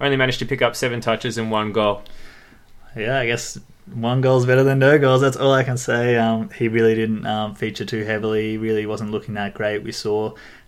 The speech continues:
Speaker 2: um, I think it was three goals from Bruce and at least four scoring shots from Membry, who were really the main targets on the day. And Paddy really couldn't get into it as much as, um, fans would like. Um,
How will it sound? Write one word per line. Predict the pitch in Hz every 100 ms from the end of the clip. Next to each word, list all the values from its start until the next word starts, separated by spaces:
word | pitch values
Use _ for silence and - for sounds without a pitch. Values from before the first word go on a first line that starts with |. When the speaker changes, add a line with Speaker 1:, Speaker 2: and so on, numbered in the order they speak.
| -
Speaker 2:
um, | 104 101 104 - -
I | 113
think | - 104
it |
was | 104 -
three | 110 104
goals | 107 107
from | - 101
Bruce | 104 104 101
and | 107 143 196 -
at | 104
least | 104 -
four | 107 104
scoring | - 104
shots | 104 104 -
from | 104 104
Membry, | 101 101 104
who | 101
were | 104
really | 104 107 104
the | 104
main | 104 107
targets | - 104 104 104 -
on | 107
the |
day. | 101 104 104 - - - -
And | 101
Paddy | 98 113 110
really | 110 107
couldn't | 98 113 110
get | 107
into | 110 110 113
it | 110 113
as | 110
much | 110 104
as, | 110 107
um, | 107 107 101
fans | - 110 110
would | 110 104
like. | 107 117 117 -
Um, | 104 101 101 104